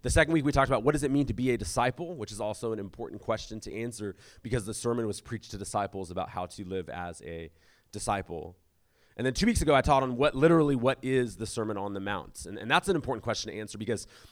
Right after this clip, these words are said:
the context of something shapes the way you read it and understand it and interpret it and apply it. So to say, "What is this?" Uh, and then last week,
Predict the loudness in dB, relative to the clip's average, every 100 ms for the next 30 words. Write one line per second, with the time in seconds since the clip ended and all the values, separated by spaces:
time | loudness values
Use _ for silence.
0 | _ -6 -4 -2 0 0 2 2 2 -6
1 | -10 -6 -6 -6 -6 -6 -4 -4 -4 -4
2 | -2 -2 -4 -8 -8 -8 -10 -12 -14 -14
3 | -16 _ -10 -6 -4 -4 -6 -6 -4 -4
4 | -4 -6 -8 -10 -10 -8 -6 -4 -4 -6
5 | -8 -14 -10 -10 -10 -16 _ _ _ _
6 | _ _ _ -6 -2 -2 -4 -6 -4 -6
7 | -8 -14 -14 -18 -18 -20 _ _ -20 -20
8 | -20 -20 -20 -20 -20 -20 -2 2 4 6
9 | 8 8 6 4 2